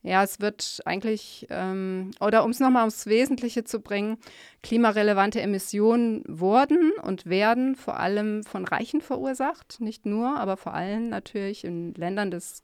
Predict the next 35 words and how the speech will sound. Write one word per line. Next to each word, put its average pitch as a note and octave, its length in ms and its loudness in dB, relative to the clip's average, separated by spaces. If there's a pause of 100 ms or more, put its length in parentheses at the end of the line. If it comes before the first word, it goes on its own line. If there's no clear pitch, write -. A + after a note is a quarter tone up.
globalen D#3+ 420 -4
Nordens. G3 500 -4 (440)
Und E3+ 120 -4
die F3+ 60 0
negativen G3 600 2
Folgen E3 440 -2
dieses E3 260 -8
Klimawandels, D#3+ 920 -4
die B3+ 180 2
treffen, G#3 600 -2 (200)
äh, F#3 260 -2
vor - 240 -4
allen A3+ 300 2
Dingen G3+ 200 0
Menschen F3+ 340 -2
mit F#3 180 -6
besonders, F#3 1120 -6 (1500)
ja, F#3+ 300 2
schwierigen G#3+ 520 0
Lebenssituationen F3+ 1080 0
ziemlich B3+ 460 2
unerbittlich. F#3+ 840 -4
Und E3+ 200 -8
die G3+ 100 -2
leben F#3 280 0
eben D#3+ 220 -6
vor - 240 -12
allen G3 380 0
Dingen, A3 380 -4
aber F3 200 -2
nicht E3 280 -8
nur F3+ 200 -4
in F#3 80 -4
den E3+ 140 -6
Ländern E3+ 580 -8